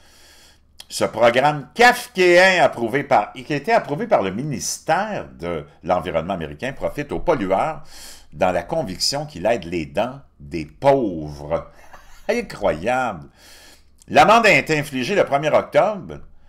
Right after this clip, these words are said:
et le ministère américain de la, par le ministère de, américain de la Justice. Ces déchets sont produits dans les six usines d'engrais phosphatés, entre autres,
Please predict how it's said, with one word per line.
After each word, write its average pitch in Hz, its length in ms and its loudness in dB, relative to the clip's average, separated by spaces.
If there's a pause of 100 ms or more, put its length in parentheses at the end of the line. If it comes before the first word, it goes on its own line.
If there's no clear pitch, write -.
(380)
et 117 100 4
le 107 100 -2
ministère 139 400 -2
américain 120 440 -2
de 107 80 -2
la, 92 200 0
par 113 260 -2
le 107 60 -4
ministère 104 460 -2
de, 113 80 -4 (460)
américain 85 460 -10
de 101 60 -6
la 82 60 -4
Justice. 76 400 -10
Ces 90 100 -12
déchets 85 280 -10
sont 95 180 -12
produits 80 380 -14
dans 80 160 -12
les 73 120 -14
six - 300 -10
usines 95 380 -14
d'engrais 95 480 -8
phosphatés, - 600 -10
entre 82 260 -14
autres, 95 180 -12